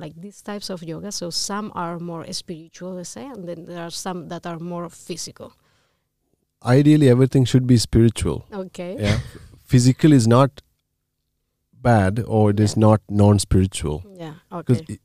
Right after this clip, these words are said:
Speaker 2: taking care of your physical body is
Speaker 1: Yeah.
Speaker 2: part of the spiritual practice.
Speaker 1: Okay, there you
Speaker 2: Because,
Speaker 1: go.
Speaker 2: because without the
Speaker 1: Mm-hmm.
Speaker 2: body, you cannot, uh, live.
Speaker 1: Yeah.
Speaker 2: Right?
Speaker 1: Yes. <laughs>
Speaker 2: Yeah. So someone who is taking care of the body,
Speaker 1: Yes, it's
Speaker 2: it is part
Speaker 1: taking
Speaker 2: of the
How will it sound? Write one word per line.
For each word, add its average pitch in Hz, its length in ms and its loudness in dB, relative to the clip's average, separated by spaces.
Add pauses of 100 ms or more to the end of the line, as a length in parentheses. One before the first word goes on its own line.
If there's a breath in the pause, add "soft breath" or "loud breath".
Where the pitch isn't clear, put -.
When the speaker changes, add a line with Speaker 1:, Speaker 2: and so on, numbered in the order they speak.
(160)
Speaker 2:
taking 113 340 2
care 113 300 4
of - 160 0
your 104 120 4
physical 101 460 0
body 98 380 0
is 113 160 0
Speaker 1:
Yeah. 123 80 -12
Speaker 2:
part 110 200 2
of 101 60 -2
the 101 60 0
spiritual 101 440 -6
practice. - 500 -8
Speaker 1:
Okay, 147 360 -16
there - 80 -20
you - 40 -18
Speaker 2:
Because, 120 240 0
Speaker 1:
go. - 80 -14
Speaker 2:
because 120 340 2
without 120 340 4
the 113 60 0
Speaker 1:
Mm-hmm. - 20 0 (120)
Speaker 2:
body, 120 140 2
you 101 220 -2
cannot, 101 340 2 (120)
uh, 92 600 0
live. 107 320 0 (340)
Speaker 1:
Yeah. 156 200 -12 (120)
Speaker 2:
Right? 90 280 -4
Speaker 1:
Yes. 185 500 -10
<laughs> - 540 -18
Speaker 2:
Yeah. 85 140 -8 (120)
So - 140 -2 (240)
someone 120 380 4
who 120 160 6
is 110 80 2
taking 110 320 0
care 107 280 2
of 104 360 -4
the 104 80 -2
body, 104 440 0
Speaker 1:
Yes, 165 320 -14
it's - 140 -14
Speaker 2:
it 123 60 2
is 170 120 4
part 104 220 4
Speaker 1:
taking - 0 -
Speaker 2:
of 92 60 -2
the 90 40 -4